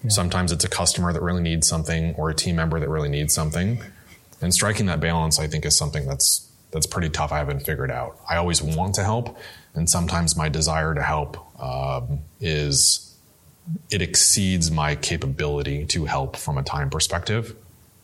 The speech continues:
Speaker 2: And that's certainly been a learning lesson that I'm kind of trying to find a healthy, healthy balance for.
Speaker 1: So the, for those of you listening who are looking for a mentor and those who want to give back by being a mentor, check out D S M partnership dot com slash mentor connection.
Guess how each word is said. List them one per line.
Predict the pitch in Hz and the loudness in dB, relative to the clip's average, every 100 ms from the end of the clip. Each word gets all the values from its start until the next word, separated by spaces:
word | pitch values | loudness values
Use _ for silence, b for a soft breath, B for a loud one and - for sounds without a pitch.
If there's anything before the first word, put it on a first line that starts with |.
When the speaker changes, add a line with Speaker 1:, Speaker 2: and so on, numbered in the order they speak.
| - | -8
Speaker 2:
And | 82 | -2
that's | 80 78 | 0 2
certainly | 80 78 78 | 0 0 0
been | 71 | 0
a | 69 | 0
learning | 71 71 67 | 0 0 0
lesson | 69 - - | 2 2 0
that | 65 | -2
I'm | 73 | -2
kind | 71 69 | -2 -4
of | 71 | -4
trying | - 78 | -4 -4
to | 71 | -2
find | 73 73 | -2 -2
a | 69 | -2
healthy, | 73 - | -4 -6
healthy | - 82 71 | -6 -4 -2
balance | 71 71 69 - | -2 -2 -2 -2
for. | 58 73 - - - B B | -4 -6 -8 -12 -16 B B
Speaker 1:
So | - 117 | -2 2
the, | 101 98 104 - | 2 2 0 0
for | 110 | 0
those | 95 90 | 0 0
of | 95 | 0
you | 90 | 0
listening | 92 92 - 101 | 0 0 0 0
who | 101 | 0
are | 101 | 0
looking | 101 104 110 104 | 0 0 -2 -2
for | 107 | 0
a | 101 | 0
mentor | 104 104 104 | 0 0 0
and | 104 | 0
those | 110 110 | 0 0
who | 120 | 0
want | 113 | 2
to | 104 | 0
give | 95 | 0
back | 101 107 110 | 0 0 0
by | 107 | -2
being | 101 107 104 | 0 2 2
a | |
mentor, | 101 101 101 98 B B B - | 2 0 -2 -4 B B B -4
check | 131 127 | 0 2
out | 107 | 2
D | 117 | 2
S | 107 117 | 0 0
M | 98 | 0
partnership | 110 104 107 - 110 - | 0 0 0 0 -4 -2
dot | 143 - | -4 -2
com | - 110 110 110 | 0 2 2 0
slash | 117 110 107 | 0 0 0
mentor | 113 107 110 | 0 0 -2
connection. | 107 107 107 - 107 107 | -2 -2 -2 -2 -2 -4